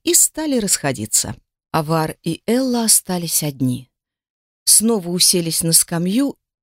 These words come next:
и сын Эскала заключил девушку в объятия.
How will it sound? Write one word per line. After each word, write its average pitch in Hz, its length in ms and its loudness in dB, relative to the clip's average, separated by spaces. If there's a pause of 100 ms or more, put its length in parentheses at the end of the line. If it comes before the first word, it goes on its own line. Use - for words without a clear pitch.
и 196 100 -2
сын 190 440 2
Эскала 254 500 -2
заключил 214 680 -2
девушку 214 480 -2
в 190 60 -6
объятия. - 680 -8